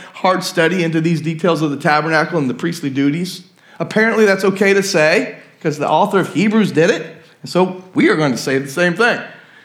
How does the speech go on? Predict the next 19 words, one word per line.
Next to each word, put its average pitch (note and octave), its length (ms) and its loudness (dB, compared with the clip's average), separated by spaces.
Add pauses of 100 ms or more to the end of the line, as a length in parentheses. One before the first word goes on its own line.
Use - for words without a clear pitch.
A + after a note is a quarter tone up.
(140)
this C3+ 180 -10
morning. A#2 240 -2
But D3+ 100 2
I E3+ 60 2
want A#3+ 220 2
us - 100 -6
to B3 80 -4
jump A#3 260 -2
down A3+ 200 2
to G#3 60 0
verse G#3+ 220 0
eleven, E3+ 380 2
because B2+ 320 -4
this F3 340 0
is A#2+ 140 -8
where D#3 300 2
it G#2+ 100 -4
really D3+ 400 2
matters. C3 840 -6